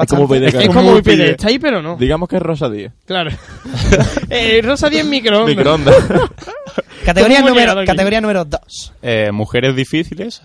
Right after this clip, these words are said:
Speaker 4: eh, piquis, en definitiva. Este tipo de mujeres requieren de mucho mayor esfuerzo y tiempo, porque con estas mujeres los momentos incómodos, pues,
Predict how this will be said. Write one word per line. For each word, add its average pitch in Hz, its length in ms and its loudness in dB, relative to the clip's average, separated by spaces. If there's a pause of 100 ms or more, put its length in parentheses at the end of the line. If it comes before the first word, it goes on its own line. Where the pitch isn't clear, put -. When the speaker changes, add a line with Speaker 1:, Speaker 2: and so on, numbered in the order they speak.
Speaker 4:
eh, 104 200 -6 (100)
piquis, 160 460 -4
en 135 120 -6
definitiva. 127 520 -10 (800)
Este 123 240 -4
tipo 131 280 -2
de 123 260 -2
mujeres 135 440 -6
requieren 107 480 -8
de 107 80 -4
mucho 104 280 -6
mayor 110 200 -4
esfuerzo 123 480 -6
y 120 80 -6
tiempo, 135 420 -6 (600)
porque 95 480 -10
con 101 120 -10
estas 110 220 -8
mujeres 110 360 -8
los 104 260 -6
momentos 98 480 -8
incómodos, 107 500 -6
pues, 95 340 -10